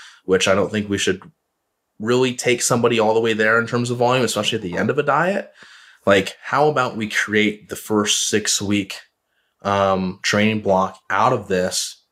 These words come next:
to get you to that point, to where it is, like, a amount of volume that is maybe by that last week a little bit difficult to recover from, to where you're obviously gonna need that deload afterwards.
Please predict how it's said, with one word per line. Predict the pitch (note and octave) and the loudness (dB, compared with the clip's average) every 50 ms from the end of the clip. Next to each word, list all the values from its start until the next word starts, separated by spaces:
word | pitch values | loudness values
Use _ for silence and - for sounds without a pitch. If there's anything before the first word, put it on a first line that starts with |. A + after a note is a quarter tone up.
| _ - | _ -2
to | - - G#2+ G#2 F2+ - _ _ | 0 0 0 -2 -4 -6 _ _
get | - G2+ A2+ - - G2 - | -2 -2 -2 -2 -4 -10 -20
you | - - - - _ _ _ _ _ - | -20 -20 -20 -20 _ _ _ _ _ -4
to | - - G2+ F2 | -2 -2 -2 -2
that | E2+ E2+ - - - | -2 -6 -8 -8 -10
point, | - F#2 F2+ F2 - _ _ _ _ - | -14 -14 -14 -14 -18 _ _ _ _ -10
to | - G2+ | -4 0
where | F#2+ F#2 F2+ F2 | 2 2 2 2
it | F2 F2+ | 0 0
is, | G2 A2 A2 G#2 G2 F#2 F2+ - - - - - _ - - - - - _ _ _ - | 2 2 2 2 2 0 -2 -2 -2 -2 -4 -8 _ -20 -20 -20 -20 -20 _ _ _ 0
like, | F2+ F#2 F2+ - - - _ _ _ _ - | 2 2 2 0 -4 -12 _ _ _ _ -4
a | G2+ G2 F#2+ F#2+ F#2 F#2 F2+ F2+ - _ _ _ _ _ _ _ _ - | 0 2 2 4 2 2 0 -2 -6 _ _ _ _ _ _ _ _ -6
amount | G#2 G#2 G2+ G2 G2+ G2+ | -2 0 0 2 2 0
of | G2+ G2 | -2 -2
volume | G2 F#2+ F#2+ G2 F#2+ F#2 F2+ F#2+ F#2 F2+ | 0 2 2 2 2 0 -2 -4 -4 -4
that | F2+ F#2 F2+ F2+ F2+ | -2 0 0 0 0
is | F2+ F2+ F#2 | -2 -2 -2
maybe | F#2+ F#2+ F#2+ F#2 F2+ F#2 F2+ F2 F2 - _ _ _ _ _ _ | -4 -4 -4 -4 -4 -6 -8 -10 -12 -16 _ _ _ _ _ _
by | - F#2+ G2 G#2 | 0 0 0 2
that | G#2 F#2+ F#2 - | 0 0 -2 -2
last | G#2 G2 F#2+ F#2+ F#2 - - - | -2 -2 -2 -2 -2 -4 -2 0
week | F#2+ G#2+ G#2 G#2 G#2+ - - - _ - | 2 2 2 2 0 -6 -12 -12 _ -2
a | F#2 | 0
little | F#2+ G2 F#2+ F#2+ | 0 0 0 0
bit | F#2 - - - | -2 -4 -4 -2
difficult | - G2+ F#2 - F#2 - - F#2 F2 | -2 0 0 0 -2 -2 -2 -4 -4
to | - - | -4 -4
recover | F2+ F2+ F2+ F2 F2+ F2+ F2+ F2+ F2 | -4 -4 -2 0 0 0 2 0 0
from, | - - F#2 F2+ F2+ D#2+ E2 E2+ _ - | -2 -2 -2 -2 -2 -4 -8 -16 _ -12
to | - - | -8 -4
where | F2+ F#2 F2+ | -2 -2 -2
you're | F2 F2 F2 | -2 -2 -4
obviously | F2 F2 F2+ F2+ - F#2 | -4 -4 -6 -8 -8 -10
gonna | F2 E2+ F2 | -12 -12 -12
need | F2+ F2+ E2+ | -12 -10 -6
that | F#2 F2+ E2+ - - | -6 -6 -8 -6 -6
deload | F#2 F#2 F#2 F#2 F2+ F2 F2+ F2+ - | -6 -4 -2 -2 -2 -2 -2 -2 -2
afterwards. | - F#2 F2+ F#2 - - - F#2+ F#2 F2 F2+ F2 E2+ F2 E2+ - - - - | 0 0 0 -2 -4 -6 -8 -8 -4 -4 -2 -2 -4 -4 -6 -8 -10 -10 -12